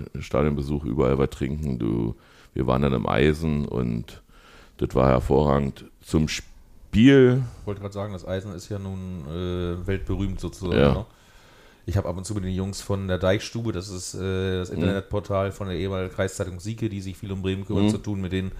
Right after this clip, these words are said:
Speaker 2: tausche mich da mit Kollegen ab und zu aus. Äh, das ist aber auch ein ganz netter Plausch mit denen.
Speaker 1: Ja, das einzige Doofe ist, du kannst nicht drin rauchen.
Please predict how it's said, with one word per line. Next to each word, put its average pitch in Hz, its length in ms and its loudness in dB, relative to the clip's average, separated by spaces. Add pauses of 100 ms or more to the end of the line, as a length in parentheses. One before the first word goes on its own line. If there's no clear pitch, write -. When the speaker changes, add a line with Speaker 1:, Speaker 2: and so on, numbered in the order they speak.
(480)
Speaker 2:
tausche 95 260 0
mich 95 80 -4
da 92 100 -2
mit 90 120 -4
Kollegen 92 340 -2
ab 87 140 -2
und 95 100 -6
zu 95 180 -2
aus. 92 360 0
Äh, 90 380 0 (280)
das 92 140 -6
ist 92 40 -8
aber 90 120 -2
auch 90 80 0
ein 95 80 -4
ganz 90 100 -4
netter 87 160 -4
Plausch 82 300 -4
mit 82 100 -10
denen. 80 140 -8 (560)
Speaker 1:
Ja, 65 180 -2
das 69 100 2
einzige 87 280 6
Doofe 73 240 4
ist, 73 100 -2
du - 60 -8
kannst 71 200 -2
nicht 69 120 -4
drin 64 120 -6
rauchen. 62 440 -4